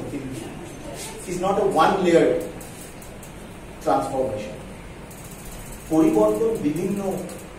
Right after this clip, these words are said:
স্তরে কিন্তু হয়। এবং একটি profound স্তর না হলে, দেখুন, না হলে কোন দীনদয়াল উপাধ্যায় লিখতেন না integral হিউম্যানিজম, কেন ওনার মনে হয়েছিল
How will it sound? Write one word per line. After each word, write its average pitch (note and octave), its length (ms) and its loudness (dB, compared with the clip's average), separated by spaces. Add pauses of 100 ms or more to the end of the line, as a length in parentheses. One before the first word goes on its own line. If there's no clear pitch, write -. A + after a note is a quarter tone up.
(180)
স্তরে D#3 400 4 (100)
কিন্তু B2+ 340 -4
হয়। - 200 -10 (1900)
এবং A4+ 140 10 (260)
একটি - 380 0 (1040)
profound C4 520 10 (120)
স্তর - 320 8 (260)
না F#3 100 2
হলে, A3+ 200 4
দেখুন, C#4 220 2 (320)
না F3 120 2
হলে A#3 140 10 (100)
কোন A3+ 100 6 (360)
দীনদয়াল A3+ 400 10
উপাধ্যায় B3+ 420 8
লিখতেন - 340 8
না - 60 4 (140)
integral D#3+ 360 2
হিউম্যানিজম, - 420 -6 (1200)
কেন A3 180 2
ওনার C#4+ 180 10 (100)
মনে C4+ 240 8
হয়েছিল C#4+ 340 6